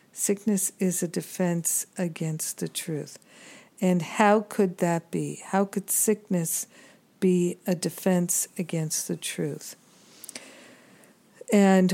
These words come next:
what Jesus teaches us is that sickness is a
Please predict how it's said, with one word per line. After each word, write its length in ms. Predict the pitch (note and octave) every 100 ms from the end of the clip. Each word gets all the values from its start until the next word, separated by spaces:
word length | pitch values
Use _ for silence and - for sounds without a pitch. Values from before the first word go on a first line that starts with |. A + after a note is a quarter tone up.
| -
what 280 | G3+ G3 F3+
Jesus 440 | A3 G3+ G3 -
teaches 600 | - D4+ D#4 - G#3+ G3+
us 600 | F#3+ G#3 F#3+ F3+ F3 - -
is 500 | G#3 G3 F#3+ F3 -
that 580 | F#3 F#3 F3+ E3+ E3+ - -
sickness 720 | - A3+ A3+ G#3+ G3+ - - _
is 580 | G#3 F#3 F3 F3 E3 - -
a 480 | F#3+ F3+ E3+ E3+